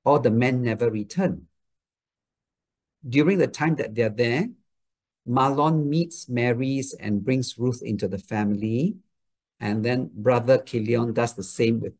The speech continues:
Orpah. Then we see the family live the witness of a godly people. That's the thing that we are not told, but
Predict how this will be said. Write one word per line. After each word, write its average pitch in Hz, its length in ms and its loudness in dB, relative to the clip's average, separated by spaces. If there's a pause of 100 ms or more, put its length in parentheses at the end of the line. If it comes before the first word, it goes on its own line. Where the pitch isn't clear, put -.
(100)
Orpah. 110 400 -6 (1600)
Then 135 200 2
we 127 80 4
see 143 260 2
the 117 160 4
family 131 560 0
live 143 220 4 (100)
the 107 240 0
witness 143 640 0
of 110 240 -10
a 101 40 -2
godly 123 840 -2
people. 113 640 -2 (640)
That's 254 320 0
the 135 100 6
thing 165 360 6
that - 240 0 (440)
we 117 240 2
are 131 80 6
not - 320 0
told, 120 600 4 (520)
but 123 260 0